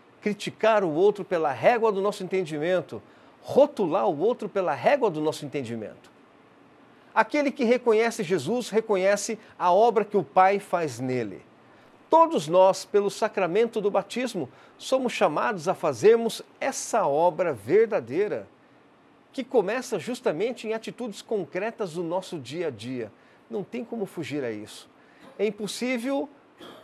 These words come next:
amar a Deus sem passar pelo nosso próximo. E nós somos chamados a cada dia, a cada instante, a fazermos e a realizarmos essa obra de forma especial, de forma sucinta,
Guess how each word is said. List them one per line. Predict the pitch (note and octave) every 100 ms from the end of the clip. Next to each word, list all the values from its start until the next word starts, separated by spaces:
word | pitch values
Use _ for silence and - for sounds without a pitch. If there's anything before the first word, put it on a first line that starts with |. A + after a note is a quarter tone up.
| - - -
amar | D#3+ E3+ G#3
a | G3
Deus | B2 E3+ A3 A3
sem | - A3
passar | A3 - A3
pelo | G#3+ G#3+ F#3+
nosso | F#3+ -
próximo. | G3+ D#3 D3+ D#3 - C3 A2+ _ _ _ _ _
E | G#3+
nós | G3+ F#3 D4 -
somos | G#3+ G3+
chamados | - D#3+ B2+ A#2+ G#2+ G2+ - -
a |
cada | C#3+ - C4+ A#3
dia, | D3+ G#2+ D#3 G3+ G#3 G#3 _ -
a | C3
cada | _ - A3 G#3+
instante, | E3+ - D3+ D#3+ E3 F3+ - _ -
a | F3+
fazermos | - F3 A#2 C3 D#3 E3 E3 - _ -
e | C3+
a | C3
realizarmos | G2+ E3+ C4+ C4 G3+ A#2 C#3 D#3 D#3 - - _ _
essa | - F#3+ -
obra | D#3 E3 F3
de | D#3+
forma | - F#3 F#3+ F3+ -
especial, | G3+ - - A3 - G3+ G#3 D#3 - _ _ _ _ _ _ _ _ -
de | C#3+
forma | F3+ F3+ F3+
sucinta, | - D3 - - G3 E3 A2